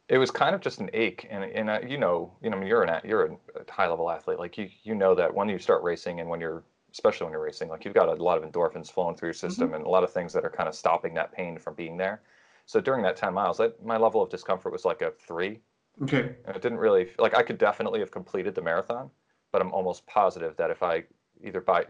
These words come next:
Speaker 1: by the end of the race or, um, or maybe several hours later, I would have been in a bad, bad place. Uh, but,
Speaker 2: Mm-hmm.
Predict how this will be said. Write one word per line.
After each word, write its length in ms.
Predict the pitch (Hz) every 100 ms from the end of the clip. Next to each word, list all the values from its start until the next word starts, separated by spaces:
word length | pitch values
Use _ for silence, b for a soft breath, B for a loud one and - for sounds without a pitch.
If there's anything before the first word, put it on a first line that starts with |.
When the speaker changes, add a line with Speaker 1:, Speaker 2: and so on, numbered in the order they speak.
| -
Speaker 1:
by 100 | 98
the 100 | 90
end 120 | 104
of 60 | 107
the 60 | 90
race 460 | 85 82 - - _ -
or, 400 | 92 87 85 80 _ _ _ _ _ _ _ -
um, 420 | 90 85 82 71 _
or 120 | - 95
maybe 300 | 92 90 85
several 340 | - 85 80
hours 260 | 82 78 87
later, 440 | 92 95 82 80 -
I 80 | 90
would 80 | 90
have 80 | 82
been 140 | 82
in 120 | 78 76
a 40 |
bad, 340 | - 82 80 -
bad 220 | 78 -
place. 380 | 85 76 - - _ _ _ _ _
Uh, 40 | - -
but, 240 | 120 123 107
Speaker 2:
Mm-hmm. 180 | -